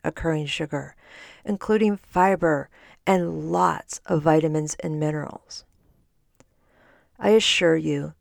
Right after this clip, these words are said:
that the naturally occurring sugars found in many foods, including fruits, vegetables, and dairy food, are not the source of too much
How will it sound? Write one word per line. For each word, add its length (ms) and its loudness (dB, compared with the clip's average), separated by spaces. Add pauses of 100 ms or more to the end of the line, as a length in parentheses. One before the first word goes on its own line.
that 180 -2
the 100 0
naturally 760 -2
occurring 340 0
sugars 540 -6 (340)
found 260 0
in 260 -4
many 260 -2
foods, 640 -12 (240)
including 640 -2 (460)
fruits, 560 -2 (280)
vegetables, 800 -4 (160)
and 180 -2
dairy 300 4
food, 340 -8 (440)
are 140 0
not 720 -2 (160)
the 120 -2
source 500 0 (120)
of 140 -2 (140)
too 280 -2
much 380 -2